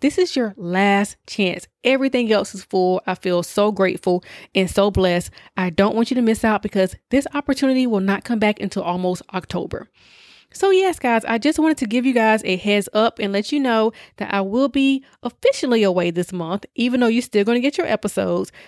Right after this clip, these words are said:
but I will be back in September. So please keep listening and we will celebrate our anniversary of this podcast together. So have an amazing month. Please stay encouraged and inspire someone else along the way.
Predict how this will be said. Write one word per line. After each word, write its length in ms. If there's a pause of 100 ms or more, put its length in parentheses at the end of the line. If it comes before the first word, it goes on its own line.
(140)
but 100
I 80
will 280
be 100
back 260
in 60
September. 500
So 160
please 560 (300)
keep 200
listening 540
and 100
we 80
will 140
celebrate 680 (120)
our 280
anniversary 640
of 120
this 120
podcast 680 (280)
together. 560
So 440 (380)
have 240
an 60
amazing 720
month. 360 (340)
Please 360
stay 220
encouraged 720 (240)
and 100
inspire 480
someone 300
else 400 (100)
along 440
the 80
way. 340